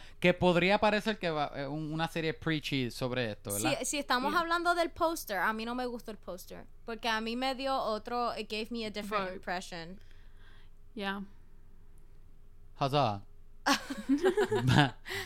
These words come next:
Speaker 1: vamos para rating. Vuelvo y digo, diez, ya yo le di el mío.
Speaker 3: Ya.
Speaker 1: Porque, porque toda-, solamente porque todavía estoy tratando de pensar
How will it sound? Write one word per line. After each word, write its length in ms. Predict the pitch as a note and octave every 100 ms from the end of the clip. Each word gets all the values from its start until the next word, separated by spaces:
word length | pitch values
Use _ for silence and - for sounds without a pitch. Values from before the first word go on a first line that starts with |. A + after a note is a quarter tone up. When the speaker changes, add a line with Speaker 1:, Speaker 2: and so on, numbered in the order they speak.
| -
Speaker 1:
vamos 380 | B2+ C#3+ C#3+ E3+
para 520 | E3+ E3+ E3+ E3 D#3+
rating. 400 | D3 D3 F#4+ B2 E4+ - D#4+ - D4 D#4+ - D4+ - -
Vuelvo 200 | B2+ C3
y 40 |
digo, 320 | C#3 B2 G#2 - - - - -
diez, 380 | A2+ B2 C#3+ F#3
ya 100 | C#3
yo 120 | C3
le 80 | D3
di 80 | D#3
el 80 | D3
mío. 320 | D#3 E3 C#3+ -
Speaker 3:
Ya. 280 | - G3 -
Speaker 1:
Porque, 260 | - B2+ -
porque 380 | - D3 C#3 C3+
toda-, 320 | C#3 C3+ C#3
solamente 500 | - - F#3+ G#3 G#3+
porque 220 | F#3 D#3
todavía 420 | C3+ C3+ B2 B2+ C#3+
estoy 180 | -
tratando 340 | D#3+ D#3+ D#3 E3+
de 80 | D#3
pensar 600 | C#3 A#2+ - C#3 A#2 -